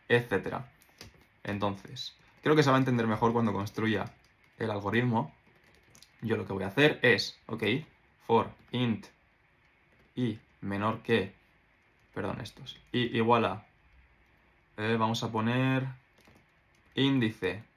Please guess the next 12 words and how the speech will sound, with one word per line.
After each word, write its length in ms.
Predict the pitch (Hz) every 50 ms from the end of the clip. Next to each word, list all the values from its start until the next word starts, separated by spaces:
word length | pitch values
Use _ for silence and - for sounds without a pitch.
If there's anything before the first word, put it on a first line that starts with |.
| _
menos, 540 | - 113 113 117 127 131 120 98 98 101 -
y 60 | -
hay 100 | 110 110
que 120 | 107 123 113
recibir 400 | 113 120 117 - 113 117 117 113
la 120 | 104 98
profundidad 520 | - 110 104 - 104 104 101 95 101 104 -
también, 320 | 113 113 120 123 117 123
vamos 180 | 120 110 113 107
a 20 |
poner 180 | 104 98 98 98
aquí 240 | - 101 95 98